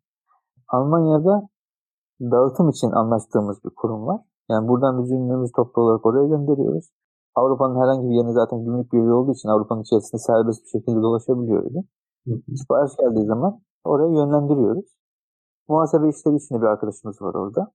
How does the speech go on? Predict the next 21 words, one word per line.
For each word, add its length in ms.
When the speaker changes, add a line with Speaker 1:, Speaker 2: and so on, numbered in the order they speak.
Speaker 1:
Fatura 340
vesaire 360
işlemleri, 480
takip 340
işlemleri 440
için, 340
gelen 380
ürünün 360
gümrüklenmesi 640
vesaire 300
işlemleri 360
için 200
bir 40
arkadaşımız 580
var. 120
Şu 140
an 180
böyle 180
yürütüyoruz 600
oradaki 340
operasyonu. 640